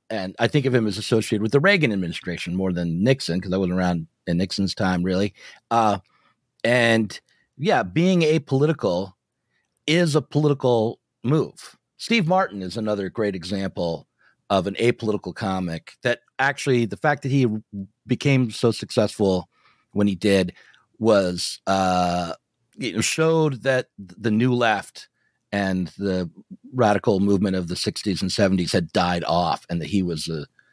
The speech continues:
he was a return to normal. He was a return to the status quo. So, like, I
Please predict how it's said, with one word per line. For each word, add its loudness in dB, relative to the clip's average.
he 6
was 6
a 0
return 4
to -4
normal. 2
He -4
was -4
a -2
return 0
to -4
the -4
status -4
quo. -4
So, -2
like, -2
I 2